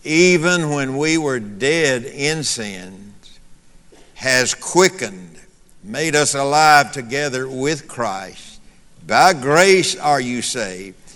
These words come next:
Now read verse six. You got it. You can look on the screen if you got it there. Notice verse six. "And has raised us up."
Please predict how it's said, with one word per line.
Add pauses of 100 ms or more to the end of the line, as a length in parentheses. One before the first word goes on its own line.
(340)
Now
read
verse
six.
You
got
it.
You
can
look
on
the
screen
if
you
got
it
there. (720)
Notice
verse
six. (500)
"And
has (500)
raised (100)
us
up."